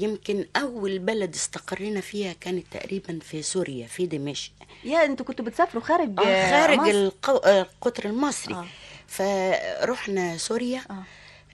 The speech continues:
Speaker 1: آه، كانت أختي بقى زي، يعني كبرت شوية، فاحترفت إنها تبقى مطربة.
Speaker 2: مم.
Speaker 1: فكنا، آه،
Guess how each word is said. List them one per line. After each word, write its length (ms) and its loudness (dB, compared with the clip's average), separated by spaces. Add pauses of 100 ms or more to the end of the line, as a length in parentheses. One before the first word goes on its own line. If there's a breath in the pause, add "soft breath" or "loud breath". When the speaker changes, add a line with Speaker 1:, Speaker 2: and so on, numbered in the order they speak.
Speaker 1:
آه، 420 -4
كانت 300 -2
أختي 300 -4
بقى 320 0
زي، 240 -4
يعني 640 -8
كبرت 360 -6 (400)
شوية، 420 -2
فاحترفت 960 -2 (180)
إنها 220 -4
تبقى 360 -2
مطربة. 520 -4
Speaker 2:
مم. 160 -6 (800 loud breath)
Speaker 1:
فكنا، 1900 -2 (160)
آه، 140 6